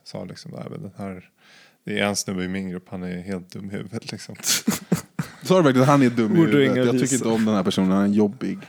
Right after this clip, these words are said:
Speaker 1: Nej, men,
Speaker 2: Eh, elak.
Speaker 1: nej, inte elak eller dum, men jag sa det liksom att han, han är ju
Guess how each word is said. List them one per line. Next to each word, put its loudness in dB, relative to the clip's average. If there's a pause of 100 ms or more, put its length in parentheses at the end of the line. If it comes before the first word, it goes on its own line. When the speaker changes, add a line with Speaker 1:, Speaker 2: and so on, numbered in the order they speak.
(160)
Speaker 1:
Nej, 0
men, -4
Speaker 2:
Eh, -10
elak. -4
Speaker 1:
nej, 0
inte -6
elak -4
eller -4
dum, -4
men -4
jag -6
sa -4
det -6
liksom -12
att -12
han, -8 (100)
han -8
är -8 (200)
ju -12